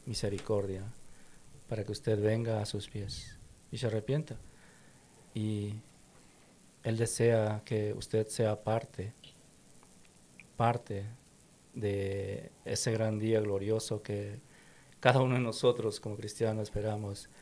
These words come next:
el ver y estar presente con el Señor en gloria. Es maravilloso todo esto y cuánto más cuando, pues, el Señor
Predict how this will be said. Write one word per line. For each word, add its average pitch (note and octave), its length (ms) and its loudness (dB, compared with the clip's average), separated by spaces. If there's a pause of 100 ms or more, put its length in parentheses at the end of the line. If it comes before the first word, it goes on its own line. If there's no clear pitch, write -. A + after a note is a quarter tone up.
(320)
el G#2 140 0
ver A2 380 4 (340)
y A2 60 -6
estar G#2 260 -2
presente G#2+ 720 -2 (840)
con A2 180 -2
el G#2 60 0
Señor G2+ 400 -2 (600)
en G#2 140 -4
gloria. G2 360 -2 (640)
Es A2 120 0
maravilloso A2 640 4
todo G#2+ 340 2
esto A#2 360 -2 (420)
y G2+ 560 -4 (560)
cuánto C3 320 6
más C3 520 2 (600)
cuando, G#2+ 500 2
pues, G#2 420 0
el A#2 100 -6
Señor A2+ 580 0